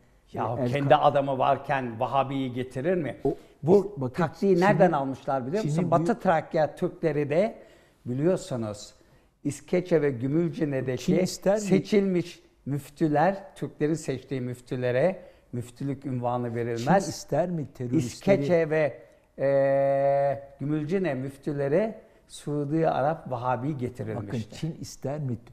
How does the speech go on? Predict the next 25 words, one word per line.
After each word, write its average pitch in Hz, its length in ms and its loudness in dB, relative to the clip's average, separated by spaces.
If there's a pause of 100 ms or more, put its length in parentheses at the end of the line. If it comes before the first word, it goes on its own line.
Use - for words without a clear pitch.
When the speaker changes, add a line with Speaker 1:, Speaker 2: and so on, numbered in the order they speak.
(160)
Speaker 2:
oradaki 120 600 -6 (260)
Türkler, 113 540 -8 (300)
e, 143 100 -10
yo-, 113 560 -8
yobazlaştırılsın 107 1400 -8
ve 113 180 -2 (180)
teröristlerin 110 800 -6
Speaker 1:
Hayır. 123 360 2
Speaker 2:
şey 123 280 -6
o-, 113 140 -8 (100)
bakın 120 320 -14
olur 113 100 -8
mu? - 0 -
Speaker 1:
Dinden 151 440 4
soğutmak. 147 960 0
Speaker 2:
Ay, 127 400 -4 (160)
so-, - 220 -6
soğur 160 360 2
mu? 233 140 -8
O, 156 480 -6 (260)
di-, 170 240 -8
hepsini 170 320 -6
ç-, 160 420 -8
yobaz 165 360 -2
yapıyor. 117 360 -8